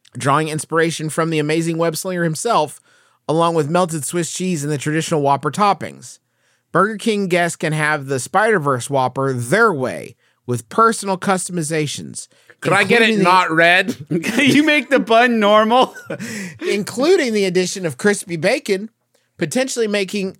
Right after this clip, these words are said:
Speaker 1: for as many combination possibilities as there are Spider-Verses.
Speaker 2: I get it. The longer I look at this picture, the more it looks like Spider-Man's coming to stomp on that burger.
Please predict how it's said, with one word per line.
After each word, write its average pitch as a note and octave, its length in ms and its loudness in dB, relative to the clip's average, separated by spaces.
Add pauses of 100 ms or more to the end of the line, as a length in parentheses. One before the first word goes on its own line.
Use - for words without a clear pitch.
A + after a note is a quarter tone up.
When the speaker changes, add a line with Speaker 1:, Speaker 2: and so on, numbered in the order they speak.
(120)
Speaker 1:
for F3+ 200 0
as C#3+ 140 2
many A3 240 0
combination A3+ 720 0
possibilities D3 840 -2
as C#3 140 -4
there D3 180 0
are F#3 400 2 (420)
Spider-Verses. A#2+ 1200 -4
Speaker 2:
I D3+ 100 0
get A#2 180 -2
it. - 160 -6 (880)
The E3 120 2
longer C#4+ 300 4
I C#4+ 100 6
look A3+ 180 4
at A#3 80 -6
this G#3+ 160 2
picture, G3 360 0
the G3 120 -2
more E3 220 2
it F3+ 80 -4
looks F3 260 -4
like F#3 160 0
Spider-Man's D#3 480 0
coming D3 280 -2
to B2+ 60 -2
stomp C3 360 0
on C3 120 0
that A2+ 180 -2
burger. A#2 420 -2